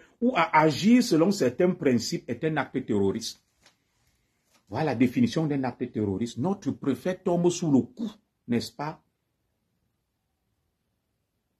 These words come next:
de ce qu'on appelle un acte terroriste. L'arrêté du préfet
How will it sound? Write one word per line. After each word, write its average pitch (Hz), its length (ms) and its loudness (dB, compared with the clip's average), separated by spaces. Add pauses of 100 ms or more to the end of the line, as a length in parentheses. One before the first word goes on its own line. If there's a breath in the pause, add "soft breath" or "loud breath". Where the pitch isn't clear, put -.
(1900)
de 123 80 0
ce - 140 -4
qu'on 170 220 -2
appelle 147 600 -2 (240)
un 147 180 -2
acte 127 300 -4
terroriste. 113 640 0 (300)
L'arrêté 139 520 0
du 160 160 0
préfet 143 540 -2